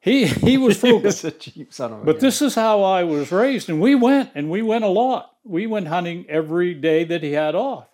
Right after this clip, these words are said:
Speaker 1: bird hunting. And we had one shotgun until I get old enough to buy, I, I bought a single shot twenty gauge, uh, when I was probably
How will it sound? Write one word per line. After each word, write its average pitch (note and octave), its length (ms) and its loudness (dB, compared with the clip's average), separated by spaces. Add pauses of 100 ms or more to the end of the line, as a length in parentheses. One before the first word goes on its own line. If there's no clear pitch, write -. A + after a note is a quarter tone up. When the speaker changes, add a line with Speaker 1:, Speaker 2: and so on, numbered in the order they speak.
(300)
Speaker 1:
bird G#3+ 220 0
hunting. C3 260 -8 (440)
And D3+ 100 -2
we C#3+ 140 0
had A#2+ 340 -4
one D#3 260 0
shotgun D3+ 640 -4 (760)
until G3+ 360 0
I A#3+ 120 4
get A3 160 2
old A3+ 240 2
enough D#3 420 -2
to C#3 80 -6
buy, D3+ 540 -2
I, C#3 60 -6 (200)
I C3 80 -8
bought C#3 260 -4
a C3 40 -8
single F#3 360 -6
shot G3 320 -2 (180)
twenty F#3 300 -6
gauge, C3+ 500 -8 (1200)
uh, C#3 240 -4
when C#3 160 -6
I D3 160 -2
was C3+ 180 -6
probably C#3 1040 -4